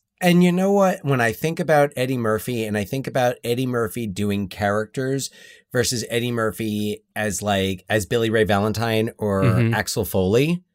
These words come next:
Speaker 2: Mm-hmm.
Speaker 1: I prefer that. I prefer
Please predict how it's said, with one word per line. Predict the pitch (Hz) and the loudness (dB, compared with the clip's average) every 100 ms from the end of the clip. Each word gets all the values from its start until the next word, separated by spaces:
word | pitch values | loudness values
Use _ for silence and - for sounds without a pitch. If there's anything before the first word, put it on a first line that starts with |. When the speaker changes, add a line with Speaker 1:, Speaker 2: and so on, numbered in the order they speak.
| - | -8
Speaker 2:
Mm-hmm. | 139 120 131 165 _ _ _ _ | -2 0 -2 -4 _ _ _ _
Speaker 1:
I | 147 277 | -4 -4
prefer | - 311 - 208 170 | -4 -4 0 2 2
that. | 175 - - - - | 2 -2 -10 -14 -2
I | 160 | -2
prefer | 208 220 - 170 147 147 143 | 2 0 4 4 6 6 6